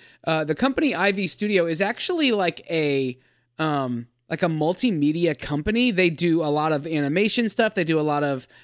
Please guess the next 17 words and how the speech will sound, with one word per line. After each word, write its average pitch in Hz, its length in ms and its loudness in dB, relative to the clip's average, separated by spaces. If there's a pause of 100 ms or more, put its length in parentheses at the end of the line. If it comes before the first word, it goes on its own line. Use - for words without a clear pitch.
(140)
um, 131 580 -2 (260)
web-based 170 1040 0
ap-, 147 300 -4
application 175 760 0
things 185 400 0
with 151 340 2 (240)
lots 208 220 0
of 165 260 0
really 175 320 4
high-end 165 600 0
clients. 175 680 -2 (360)
Uh, 147 360 0
they've 147 360 0
done 160 320 2
stuff 156 480 -2
with, 147 720 -2
um, 123 520 -6